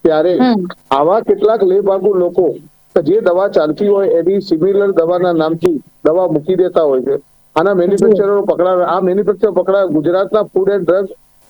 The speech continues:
Speaker 1: એડમિનિસ્ટ્રેટરને હું ખરેખર ધન્યવાદ આપું કે આ છેલ્લા ઘણા સમયથી બહારના રાજ્યોમાંથી આવી ડુપ્લિકેટ દવાઓ આવતી હતી,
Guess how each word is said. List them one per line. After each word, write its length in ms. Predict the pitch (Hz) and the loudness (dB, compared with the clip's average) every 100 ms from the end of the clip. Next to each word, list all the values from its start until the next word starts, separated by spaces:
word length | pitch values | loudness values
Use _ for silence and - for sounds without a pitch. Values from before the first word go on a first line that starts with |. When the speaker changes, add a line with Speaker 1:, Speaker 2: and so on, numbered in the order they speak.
| - | -4
Speaker 1:
એડમિનિસ્ટ્રેટરને 680 | 170 156 208 208 196 208 202 | -2 0 0 2 2 2 2
હું 120 | 202 | 0
ખરેખર 280 | 190 185 208 | 0 0 0
ધન્યવાદ 500 | 180 151 175 196 196 | 0 -2 0 0 0
આપું 300 | 196 220 240 | 0 0 0
કે 60 | 226 | -2
આ 160 | 156 | -2
છેલ્લા 480 | 151 151 160 170 196 | -4 -2 0 0 0
ઘણા 280 | 165 156 180 | 0 0 0
સમયથી 500 | 190 185 190 196 160 | 0 0 0 -2 0
બહારના 380 | 139 143 170 190 | 0 0 0 0
રાજ્યોમાંથી 540 | 170 160 185 185 190 | 2 2 0 0 0
આવી 180 | 165 185 | 0 0
ડુપ્લિકેટ 440 | 170 160 180 190 | -2 -2 -2 0
દવાઓ 400 | 170 156 175 175 | 0 0 2 0
આવતી 180 | 170 190 | 0 -2
હતી, 260 | 190 208 | -2 -2